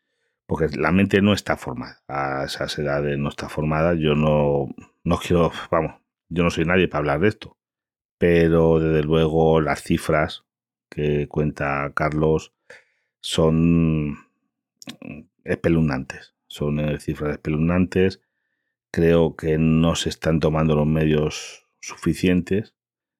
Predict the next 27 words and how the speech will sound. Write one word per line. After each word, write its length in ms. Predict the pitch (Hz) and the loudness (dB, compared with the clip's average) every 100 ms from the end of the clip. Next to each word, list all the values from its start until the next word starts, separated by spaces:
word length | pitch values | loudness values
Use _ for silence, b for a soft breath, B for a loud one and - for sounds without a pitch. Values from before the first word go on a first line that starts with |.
| _ - | _ -14
y 100 | 78 | -4
creo 160 | 80 | -4
que 80 | 78 | -2
es 100 | - | -2
una 140 | 78 | 0
lacra 320 | 76 78 82 78 | 0 -2 -2 -4
que 100 | 76 | -2
tiene 200 | 80 80 | 0 0
nuestra 260 | 78 78 | -2 -4
sociedad. 680 | - 76 - 78 80 95 - _ _ _ _ _ - | -6 -6 -2 0 0 -2 -10 _ _ _ _ _ -10
Eh, 200 | - 73 | -4 -4
yo 160 | 71 73 | -2 -6
qué 60 | |
sé, 340 | - 80 - - _ - _ | -4 -4 -4 -8 _ -20 _
estos 260 | - - - | -6 -4 -4
casos 200 | - - | -6 -6
siempre 260 | - 73 73 | -4 -4 -6
los 160 | 73 | -6
ha 80 | - | -2
habido, 440 | 80 110 - - _ _ - | 2 4 2 -8 _ _ -16
no, 480 | 139 135 135 135 135 | -8 -6 -6 -8 -10
no 220 | 139 143 | -10 -12
es 80 | - | -10
ahora 240 | 151 139 | -8 -6
mismo 300 | 139 151 147 | -4 -2 -2
solo, 320 | - 107 107 - | -2 0 0 0
pero 380 | 76 76 69 | -2 -4 -6